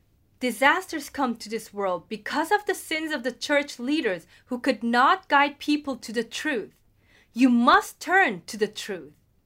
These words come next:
If you read the Bible with the knowledge that people know by instinct, and if you imagine things about the Holy Spirit, you do not know God's will in writing the Bible. In other words, you do not know the mystery of the kingdom of heaven.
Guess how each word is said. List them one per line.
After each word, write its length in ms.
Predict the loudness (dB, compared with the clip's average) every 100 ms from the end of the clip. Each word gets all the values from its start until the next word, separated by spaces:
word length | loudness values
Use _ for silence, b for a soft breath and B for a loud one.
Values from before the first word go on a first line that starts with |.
| _ _ _ _ _ -10
If 260 | -10 -6
you 260 | 0 0 0
read 200 | -4 -4
the 60 |
Bible 360 | -4 0 0 -2
with 160 | -6 -6
the 80 |
knowledge 640 | -8 -6 -2 -2 -2 -6 -8
that 200 | -12 -8
people 320 | -8 -6 -6
know 200 | -4 -4
by 140 | -4
instinct, 720 | -6 -6 -8 -8 -14 -14 -14 b b b
and 100 | -2
if 160 | -2 0
you 180 | 0
imagine 600 | 2 0 0 0 0 -4
things 340 | -6 -10 -12 -10
about 240 | -8 -8
the 160 | -8 -10
Holy 220 | -8 -8
Spirit, 500 | -10 -10 -8 -8 b b b -4
you 160 | 0
do 140 | 2 2
not 300 | 2 0 -2
know 340 | -2 -2 -2
God's 400 | -4 -10 -12 -10
will 120 | -8
in 220 | -8 -10
writing 360 | -6 -6 -6 -10
the 80 | -12
Bible. 520 | -10 -12 -12 -20 -20 _ _ _ _ _ _ _
In 140 | -6 -6
other 220 | -6 -6
words, 560 | -4 -4 -6 -10 -20 _ _ _ _
you 140 | -4
do 80 | -4
not 380 | -2 0 0 -2
know 420 | -4 -2 -2 -4
the 160 | -4 -4
mystery 380 | -4 -10 -10 -10
of 120 | -10
the 80 | -14
kingdom 380 | -12 -12 -10
of 80 | -12
heaven. 480 | -12 -12 -12 -14 -18